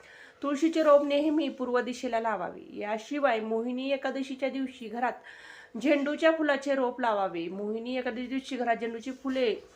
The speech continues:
लावणे खूप शुभ मानले जाते, पण लक्षात ठेवा की हे फूल उत्तर दिशेलाच लावावे.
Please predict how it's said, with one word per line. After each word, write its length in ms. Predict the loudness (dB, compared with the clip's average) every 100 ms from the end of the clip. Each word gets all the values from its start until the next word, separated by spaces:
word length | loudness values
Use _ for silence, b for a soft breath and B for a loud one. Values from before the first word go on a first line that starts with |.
| B B B -8
लावणे 360 | 2 4 4 0
खूप 200 | 0 -4 -2
शुभ 200 | -2 -2
मानले 340 | 0 -2 0
जाते, 360 | -2 -2 -6 -6
पण 220 | -6 -4
लक्षात 340 | -4 -4 -6
ठेवा 280 | -4 -2 -2
की 160 | -4 -6
हे 360 | 0 0 2
फूल 280 | -2 -4 -4
उत्तर 360 | -4 -6 -6 -4
दिशेलाच 460 | -6 -6 -6 -6
लावावे. 380 | -4 -2 -4 -8